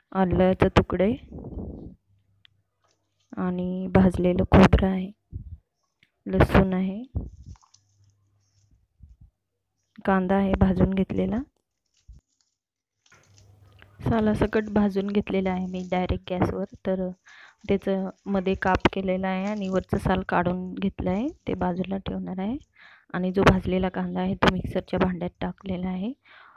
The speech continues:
सुकं खोबरं आहे ते पण गॅसवर डायरेक्टली भाजलेलं आहे,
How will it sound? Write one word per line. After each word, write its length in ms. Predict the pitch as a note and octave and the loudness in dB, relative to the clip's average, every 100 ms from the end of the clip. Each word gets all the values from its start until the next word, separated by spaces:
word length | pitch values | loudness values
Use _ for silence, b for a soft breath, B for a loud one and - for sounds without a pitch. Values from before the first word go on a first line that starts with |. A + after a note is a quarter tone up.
| B _ - - | B _ -6 6
सुकं 320 | C#3+ G#3 G#3 | 6 8 6
खोबरं 380 | G3+ G3+ F3 A3 | 8 10 10 8
आहे 400 | G#3 F3+ F#3 C4 - - - | 4 2 0 -2 -6 -10 -2
ते 80 | G3 - | 0 2
पण 200 | G#3+ G3+ F#3+ | 0 0 0
गॅसवर 340 | F#3 F3 F#3 F#3 | 0 2 0 2
डायरेक्टली 480 | F#3 F3+ - - F#3 | 0 0 -4 -4 0
भाजलेलं 580 | F#3 F3+ F3 F3+ F3+ F3+ | 4 4 4 0 -2 -4
आहे, 300 | E3+ F3 | -4 -4